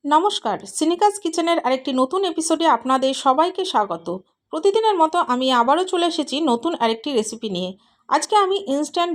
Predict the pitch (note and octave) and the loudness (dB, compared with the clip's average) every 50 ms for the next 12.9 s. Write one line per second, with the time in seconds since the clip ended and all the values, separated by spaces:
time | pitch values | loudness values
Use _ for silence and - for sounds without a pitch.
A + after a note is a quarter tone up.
0 | A#3 A3+ A#3+ B3 - D4+ D#4 D4+ C4 B3+ B3+ - B3+ - D4+ E4 C#4+ A3 A3+ A3 | -6 -6 -6 -4 0 2 2 2 2 -2 -4 -6 -8 -4 0 0 0 2 2 -2
1 | A3+ B3 A#3 - B3 D#4+ E4 - - A#3+ G#3 G3 G3 G3 - F#3 F3+ F#3 G3 - | -2 -2 -2 -4 -4 -4 -4 -2 0 2 2 2 0 -2 -4 -4 -4 -4 -6 -8
2 | - - _ _ _ _ _ _ _ _ _ - G#4 G#4+ G4+ G4 G4+ - A3+ - | -10 -10 _ _ _ _ _ _ _ _ _ -2 0 0 0 0 -4 -10 -4 -2
3 | C4+ C#4 F#4 F#4 F#4+ F#4 D4+ F#4 - - - - _ _ _ _ A3+ A3+ C4+ D4 | 0 2 2 2 2 2 -2 -4 -4 -6 -12 -20 _ _ _ _ 0 0 2 2
4 | E4+ - - A4 A4 - F#4 E4 - D#4+ E4+ G4+ F#4+ - - - G#4 G4+ - - | 2 0 -2 -4 0 0 0 0 2 2 2 2 0 -6 -4 -2 -2 -2 0 0
5 | D#4+ D4+ D#4+ E4+ F#4 G4 F#4+ D#4+ D#4+ D#4 D4+ E4+ F4 F4+ F4+ E4+ D#4+ D4 D#4 G4+ | 2 4 4 4 4 4 2 2 0 0 0 2 2 2 2 2 2 4 4 2
6 | - - - - - - - _ _ - C#4 C4+ B3 G#3 F#3 F3 D#3 D#3+ F3 F#3 | 2 -2 -10 -20 -20 -20 -20 _ _ 2 4 4 4 4 4 2 0 0 -2 -8
7 | - _ _ _ _ _ _ _ _ _ _ _ _ _ _ _ _ - E4 - | -16 _ _ _ _ _ _ _ _ _ _ _ _ _ _ _ _ -14 -2 0
8 | G4+ F#4+ G4 - F4 E4+ E4+ - G4+ E4 E4 A#4 - - - - - G4+ F#4+ E4 | 0 0 2 2 0 0 4 4 4 6 6 4 2 0 -8 2 2 2 4 4
9 | D#4+ D#4+ D#4+ - F4 E4+ E4 - E4+ E4 C4+ B3+ C#4+ - - - - - - - | 2 2 0 0 -4 -4 0 0 0 2 4 4 4 2 2 -4 -14 -20 -20 -20
10 | - - - - - - D#4+ F#4 G#4+ A#4 A#4 - F#4+ E4 E4+ G#4+ A#4+ - C#4+ D4 | -20 -20 -20 -14 0 4 4 4 4 4 2 0 0 0 0 0 2 2 2 4
11 | D#4 F4 F#4 F4+ F4+ D#4+ D#4 F4+ - C4+ C4 B3+ - - F4 F4 F4+ - B3+ B3 | 4 4 2 2 2 0 0 0 2 2 0 0 2 0 0 2 2 0 0 2
12 | - F4 F#4 D4+ D#4+ C5 C#5+ - A#3+ B3 - - A3 G#3 F#3+ F#3+ - D#3+ | 0 0 2 2 2 0 2 2 2 2 2 -4 -6 -6 -6 -6 -6 -10